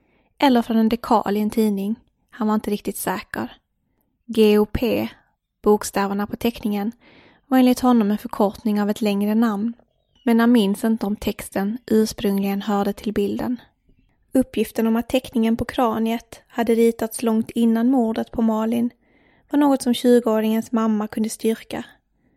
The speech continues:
Hon hade nämligen sett teckningen i hans rum och uppgav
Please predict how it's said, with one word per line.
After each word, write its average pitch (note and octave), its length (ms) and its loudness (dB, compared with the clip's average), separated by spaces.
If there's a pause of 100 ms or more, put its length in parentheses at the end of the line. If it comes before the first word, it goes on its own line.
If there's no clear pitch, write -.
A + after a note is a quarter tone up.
(540)
Hon G#3 240 0
hade G#3+ 160 2
nämligen A3 340 2
sett - 300 -4
teckningen A3 460 -2
i G#3+ 80 2
hans A3 220 -4
rum A3 360 -2 (440)
och A3 100 4
uppgav G#3+ 460 -4